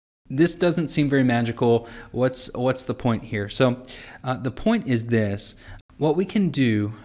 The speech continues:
in thinking about launching a program is we can start and go left to right here. So we can make a list of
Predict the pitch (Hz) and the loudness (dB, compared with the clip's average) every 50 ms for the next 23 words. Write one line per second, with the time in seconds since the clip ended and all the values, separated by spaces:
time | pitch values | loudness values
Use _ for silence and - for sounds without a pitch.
0 | - 120 113 - - - - 131 123 120 120 117 113 - - 147 - - 135 123 | -16 -16 -16 -16 -18 -10 -4 -2 0 2 2 0 0 -2 -2 -2 0 2 2 4
1 | 113 117 110 107 107 107 117 131 143 139 - 156 139 127 117 120 - - 127 123 | 4 4 2 2 2 2 4 4 2 2 0 -2 -2 -2 -4 -4 -4 -4 -2 -2
2 | 113 110 107 104 101 101 104 113 - - - - - - - - - - 117 113 | -2 -2 -4 -4 -6 -6 -8 -10 -14 -20 -20 -20 -20 -20 -20 -12 -4 -2 0 2
3 | 110 107 107 107 - - - - - - - 127 156 156 - 143 120 110 - - | 2 2 0 0 -4 -8 -14 -20 -20 -10 -2 0 0 0 2 0 0 0 0 -2
4 | - 170 151 139 - 131 123 120 120 117 113 113 113 110 - 123 117 107 98 101 | 0 0 0 0 0 0 0 2 2 2 2 2 0 0 0 0 2 2 2 0
5 | 107 101 - - 127 131 131 143 135 131 139 135 - 117 110 127 151 151 - - | -4 -6 -4 -2 -2 -2 0 2 2 2 2 2 2 2 4 4 4 4 2 0
6 | 101 - | -4 -2